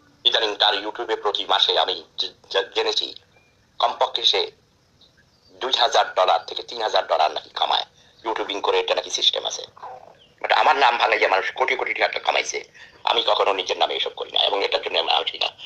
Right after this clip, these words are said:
এই, এই কুকুরটাকে, জঘন্য নেড়ি কুকুর, ছোট লোক, বেয়াদব,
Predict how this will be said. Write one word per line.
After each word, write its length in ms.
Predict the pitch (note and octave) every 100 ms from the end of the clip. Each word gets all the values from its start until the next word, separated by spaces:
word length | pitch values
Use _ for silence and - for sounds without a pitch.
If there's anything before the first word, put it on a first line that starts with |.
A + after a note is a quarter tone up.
| - -
এই, 260 | A2+ - - -
এই 280 | C3 - - -
কুকুরটাকে, 680 | C#3 D3 C#3+ C#3+ - - - _ _ _ _ _ -
জঘন্য 420 | E3+ E3 D#3+ D3
নেড়ি 240 | C3 A#2+ A2
কুকুর, 300 | A2 A2 -
ছোট 220 | - C3+
লোক, 200 | A#2 G2+
বেয়াদব, 360 | G2+ G2 F#2